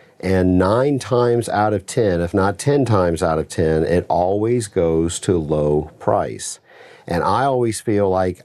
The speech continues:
I am wasting my time because you've taught me very well, my dad taught me very well, that if you're gonna do water treatment, you're gonna do it right. And there's so many other companies that are just gonna throw a number at that,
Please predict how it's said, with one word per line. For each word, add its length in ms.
I 320
am 200
wasting 480
my 140
time 720
because 460
you've 100
taught 220
me 80
very 240
well, 240
my 140
dad 260
taught 240
me 80
very 280
well, 400
that 400
if 180
you're 280
gonna 260
do 640
water 400
treatment, 600
you're 180
gonna 160
do 160
it 60
right. 340
And 160
there's 200
so 280
many 300
other 380
companies 680
that 140
are 60
just 240
gonna 240
throw 500
a 80
number 480
at 300
that, 360